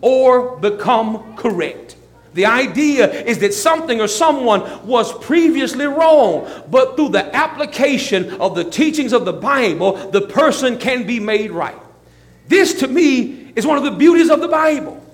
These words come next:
In the pages of the Scriptures, we have the convicting of what is wrong, but also that not being the end.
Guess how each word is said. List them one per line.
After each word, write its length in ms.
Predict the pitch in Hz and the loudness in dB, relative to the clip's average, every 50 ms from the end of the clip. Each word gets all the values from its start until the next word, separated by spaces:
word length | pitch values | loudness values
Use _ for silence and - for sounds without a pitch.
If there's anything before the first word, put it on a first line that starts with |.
| _ _ - - - _ | _ _ -20 -20 -14 _
In 180 | - 269 247 190 | -4 -4 -2 -2
the 100 | 196 196 | -6 -8
pages 580 | 190 - - 254 294 330 349 349 330 349 320 294 | -8 -8 -6 -4 -2 0 0 0 0 0 0 -2
of 100 | - 214 | -2 -2
the 80 | 262 | -2
Scriptures, 600 | 247 - - 330 359 - - - - 190 170 175 - - - - - - | -4 -4 -2 -2 -2 -2 -2 -2 -2 -2 -2 -2 -6 -12 -16 -18 -18 -14
we 280 | 131 190 311 330 370 | -6 0 2 2 4
have 680 | 311 196 214 277 285 240 208 190 175 - - - - - - - - | 4 2 0 0 2 2 2 2 2 0 -6 -12 -18 -20 -20 -10 -2
the 100 | 165 208 | -2 0
convicting 880 | 208 208 202 190 170 147 - - 320 349 339 339 - 311 320 302 269 | 0 2 0 -2 -2 -6 -4 -2 -2 -2 -2 -2 -2 0 0 2 2
of 140 | 233 208 180 | 2 2 2
what 160 | 220 226 190 | 2 0 0
is 100 | 185 175 151 | 0 -2 0
wrong, 380 | 175 262 285 277 277 269 254 | 2 4 6 6 6 4 2
but 140 | 196 190 180 | 0 -2 -2
also 880 | 190 233 262 277 277 262 - - - 254 247 240 233 220 208 208 - - - - - - | 0 2 4 6 4 4 2 0 0 2 4 4 6 4 4 0 -4 -8 -12 -16 -20 -10
that 440 | - 220 226 233 226 - - - - | -8 -6 -4 -4 -6 -8 -12 -18 -16
not 520 | 143 170 190 196 196 196 - - - - | -10 -6 -4 -4 -4 -4 -6 -12 -12 -8
being 300 | 180 202 202 190 180 175 | -6 -6 -4 -4 -6 -6
the 380 | 160 170 165 165 196 185 160 - | -6 -6 -6 -6 -6 -6 -6 -8
end. 200 | - - - - | -10 -14 -18 -20